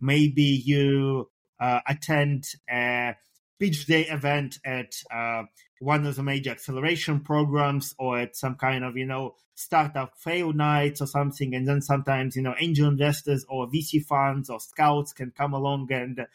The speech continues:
listen to your pitch and maybe potentially pass it on to somebody else. So I think that when it comes to the big ecosystems, like, for example, London or Silicon Valley or Singapore or, you know, a few others,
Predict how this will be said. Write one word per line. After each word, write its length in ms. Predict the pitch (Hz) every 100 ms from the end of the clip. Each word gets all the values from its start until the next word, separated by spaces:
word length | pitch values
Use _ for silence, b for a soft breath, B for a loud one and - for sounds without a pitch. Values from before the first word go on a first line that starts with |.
| b b -
listen 420 | 151 151 156 151
to 100 | 147
your 160 | 143 143
pitch 380 | 156 151 147
and 120 | 131 127
maybe 220 | 135 131
potentially 540 | 127 139 139 - 135
pass 300 | 135 143 143
it 100 | 131
on 140 | 143 135
to 80 | 131
somebody 460 | 139 139 135 135
else. 240 | 131 123 -
So 140 | 131
I 60 | 143
think 300 | 175 170 143
that 220 | 143 143 b b b b -
when 200 | 156 160
it 160 | 151
comes 260 | 156 151 147
to 120 | 143
the 120 | 139
big 300 | 131 147 233
ecosystems, 680 | 214 165 143 147 143 139 135
like, 140 | 139 139
for 80 |
example, 600 | 135 143 147 147 143 135 - _ 139
London 580 | 147 170 156 151 151 147
or 420 | 131 131 131 127 - _
Silicon 560 | - 165 165 151 147 139
Valley 340 | 143 143 139
or 140 | 127 120
Singapore 1000 | - 160 147 143 - 151 143 139 139 - 123
or, 480 | 127 123 123 120 - b _
you 100 | 143
know, 140 | 143
a 60 | 135
few 220 | - 151
others, 600 | 143 151 156 247 226 -